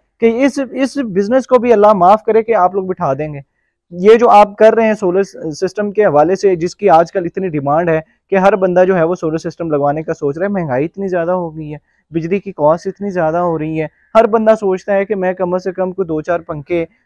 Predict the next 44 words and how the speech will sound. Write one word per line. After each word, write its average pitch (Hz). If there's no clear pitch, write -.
कोई 196
लाइटें, 165
कोई -
कम 214
से 214
कम 233
ये 202
सेटअप 220
तो 233
मैं 233
अपना 208
कर 202
लूँ 226
कि, 214
कि 170
दिन 208
तो 254
मेरा 233
कम 226
से 220
कम 214
कोई 214
पंखे 175
वगैरह 220
तो 233
मेरे 233
फ्री 226
चलते 196
रहें। 185
आप 170
उनमें 147
भी 220
आप 202
लोगों 202
ने 202
जो 202
है 202
वो 196
हाथ 160
कर 170
दिए 165
लोगों 156
के 156
साथ। 135